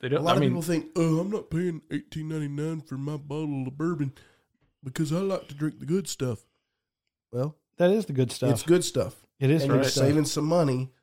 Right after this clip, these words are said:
Speaker 2: drinking the good stuff. Jake, what do you got, bub?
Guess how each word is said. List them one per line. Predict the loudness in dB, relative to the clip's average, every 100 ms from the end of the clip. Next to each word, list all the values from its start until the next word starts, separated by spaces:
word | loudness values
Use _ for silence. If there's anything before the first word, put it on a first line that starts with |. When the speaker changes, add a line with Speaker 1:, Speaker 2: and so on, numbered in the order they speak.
| _ _ -4
Speaker 2:
drinking | -2 0 -2 -4 -10 _ _ _ _ _ _
the | -2
good | 2 0
stuff. | -2 -8 -12 -14 _ _ _ _ _ _
Jake, | 4 6 6 -6 _ _ _ -20 -20 _ _
what | -2
do | 2
you |
got, | 2 2
bub? | 0 -2